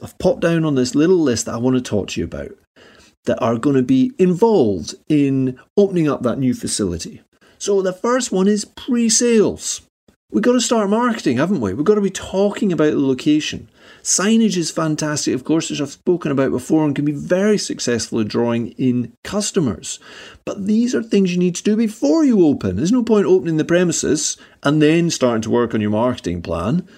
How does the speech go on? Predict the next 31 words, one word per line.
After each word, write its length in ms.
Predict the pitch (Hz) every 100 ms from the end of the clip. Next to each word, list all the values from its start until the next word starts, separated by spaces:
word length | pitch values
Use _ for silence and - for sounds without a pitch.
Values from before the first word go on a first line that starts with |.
| _
and 140 | 107 113
putting 240 | 123 117
up 120 | 107
signage. 480 | - 117 104 117 147
You 120 | 196
need 200 | 208 202
to 80 | 202
get 160 | 165 156
it 80 | 151
up 180 | 151
beforehand. 840 | - - - 139 156 151 113 85 71
Let 420 | - 135 202 269 -
people 280 | 151 -
know 180 | 190 120
what's 360 | 101 127 151 -
coming. 640 | - - 196 240 123 - _ _ -
Build 260 | 247 262
some 160 | 247 220
anticipation. 920 | 196 180 185 - - 185 196 - - - -
Create 420 | - 165 190 190
some 220 | - 147
noise 760 | 143 143 165 196 165 123 127 - _ _ -
about 260 | 113 143
this 180 | 143 139
new 200 | 147 139
building 440 | 120 113 101 95 -
and 180 | 101 110
what's 300 | 113 - -
gonna 200 | 110 110
be 140 | 123
there. 380 | 131 214 233 -